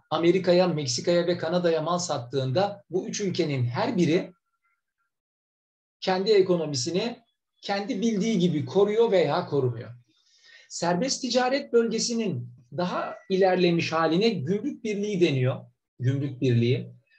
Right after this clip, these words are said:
Bakın gümrük birliğinin karşısına şöyle yazabilirsiniz. Serbest ticaret bölgesindeki uygulamalara ilaveten dışarıdaki ülkelere,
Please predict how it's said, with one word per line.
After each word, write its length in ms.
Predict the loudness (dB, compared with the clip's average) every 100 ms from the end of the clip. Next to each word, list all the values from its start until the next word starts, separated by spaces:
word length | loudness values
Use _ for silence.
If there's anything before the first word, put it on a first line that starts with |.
| 2
Bakın 320 | 4 4 4
gümrük 380 | 4 2 2 2
birliğinin 540 | 2 4 4 2 2
karşısına 560 | 0 -2 0 -2 0 0
şöyle 300 | 0 2 4
yazabilirsiniz. 1080 | 2 0 -2 -2 -6 -6 -6 -6 -8 -14 _ _ -14
Serbest 840 | -6 0 0 4 4 4 0 -6
ticaret 640 | -4 0 2 4 2 0
bölgesindeki 800 | 0 0 0 -6 -6 -6 -4 -2
uygulamalara 960 | -2 0 -2 0 0 2 2 0 0 -4
ilaveten 920 | -2 0 2 0 -2 -2 -2 -4 -12 _ _ _ _ _ _ _ _ -10 -8
dışarıdaki 640 | -4 -2 0 -2 -2 -4
ülkelere, 840 | -6 -4 -2 0 0 -2 -4 -10